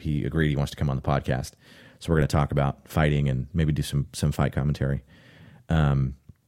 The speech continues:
then Dennis and I are gonna do the, if U F C <laughs> champions were the Avengers, who would they be? Which I think is gonna be awesome. Um, then there's this one about language, and then there's another one that I really wanna do, which is probably gonna be its own episode about, um,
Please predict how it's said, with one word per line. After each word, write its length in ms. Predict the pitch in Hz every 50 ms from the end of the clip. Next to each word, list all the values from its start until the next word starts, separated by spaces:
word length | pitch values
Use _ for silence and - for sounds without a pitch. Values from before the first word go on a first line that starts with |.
| _ _ _ _ _ _ _ - - -
then 160 | 85 90 90
Dennis 240 | 90 95 95 90 -
and 80 | 90
I 60 | 82 82
are 60 | 78
gonna 200 | 78 80 78 71
do 440 | 71 78 76 76 73 71 69 69 - - _ _ _ _ - -
the, 440 | 73 73 69 67 65 67 67 64 -
if 200 | - 82 80 -
U 140 | 80 82 85
F 120 | - 92 -
C 220 | - - 101 90
<laughs> 120 | 80 95
champions 500 | - - - 90 80 80 - 82 76 71
were 100 | 76 76
the 120 | 71 76 73
Avengers, 400 | 69 71 76 76 90 87 87 -
who 100 | - 76
would 120 | 73 71
they 100 | 71 71
be? 300 | 71 71 73 78 90 - - _
Which 120 | - - 87
I 100 | 85 78
think 120 | 80 73
is 60 | 67
gonna 140 | - 67 62
be 120 | 65 - -
awesome. 420 | - 58 58 - - - - - - _ _ - - - - - - - - - - - - - - - - - - - - - -
Um, 520 | - 82 85 82 80 80 80 80 73 - - -
then 160 | - 107 107 104
there's 140 | 101 95
this 140 | 92 95 -
one 100 | 98 95
about 160 | 92 90 78
language, 320 | 85 92 95 92 92 90 - -
and 80 | 98
then 80 | 98 95
there's 100 | 95 92
another 220 | 101 117 139 147
one 140 | 120 104 98
that 100 | 92 87
I 100 | 87 87 78 -
really 240 | 98 104 113 120
wanna 220 | 113 101 98 90 85
do, 220 | 76 80 82 82
which 160 | 82 80 -
is 60 | - -
probably 200 | - 90 90 101
gonna 120 | 101 95
be 80 | 87 85
its 120 | 80 -
own 120 | 90 87
episode 320 | 82 82 80 - - 76 73
about, 420 | 73 71 71 71 69 - - - - - -
um, 420 | 76 76 73 69 67 64 62